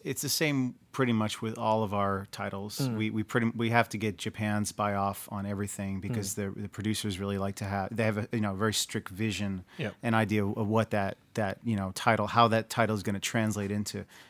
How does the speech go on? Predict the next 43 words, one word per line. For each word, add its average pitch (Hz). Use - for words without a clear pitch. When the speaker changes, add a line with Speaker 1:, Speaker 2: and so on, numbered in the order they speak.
Speaker 1:
the 113
various 104
types -
of 101
licensed 101
merchandise. 101
Speaker 2:
Mm. 110
Speaker 1:
So 110
they're 120
always 117
involved. 104
The 95
brand 107
managers 104
here 107
at 101
Capcom 101
U 101
S 101
A 104
are, 104
are 104
also 104
involved. 101
And 104
then, 98
uh, 113
you 117
know, 95
myself 104
and 98
the 98
team 101
upstairs 98
are 101
also 95
involved 95
in 98
all 98
creative 101
approvals. 107
Speaker 2:
Mm. -
Speaker 1:
So 107